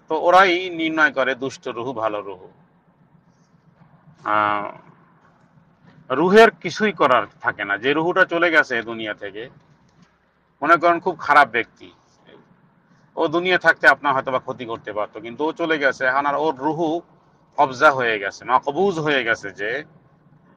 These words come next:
সে আলমে বারজাখে চলে গেছে, হয় এল্লিনে না সিজ্জিনে, ওর কিছুই করার ক্ষমতা নেই। খুব ভালো ব্যক্তি ছিল, মনে করুন যে ফু দিলে একেবারে আকাশে উড়ে যেতে পারতেন,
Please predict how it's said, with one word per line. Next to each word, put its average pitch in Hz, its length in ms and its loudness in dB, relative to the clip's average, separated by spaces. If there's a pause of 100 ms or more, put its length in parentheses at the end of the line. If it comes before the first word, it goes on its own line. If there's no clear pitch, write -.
সে 143 360 2
আলমে 143 380 6
বারজাখে 127 520 2
চলে 104 300 -8
গেছে, 117 460 -10 (1120)
হয় 135 240 6
এল্লিনে 135 400 -2
না 117 260 2
সিজ্জিনে, 107 500 -12
ওর 214 220 4
কিছুই 220 360 -4
করার 147 320 0
ক্ষমতা 101 420 -10
নেই। 92 220 -20 (1040)
খুব 247 360 0
ভালো 180 240 6
ব্যক্তি 170 320 2
ছিল, 120 400 -2 (240)
মনে 135 220 -4
করুন 143 280 -4
যে 139 360 -2 (680)
ফু 175 220 -4
দিলে 170 300 0
একেবারে 139 760 2
আকাশে 127 560 2
উড়ে 123 200 -6
যেতে 117 220 -8
পারতেন, 104 420 -4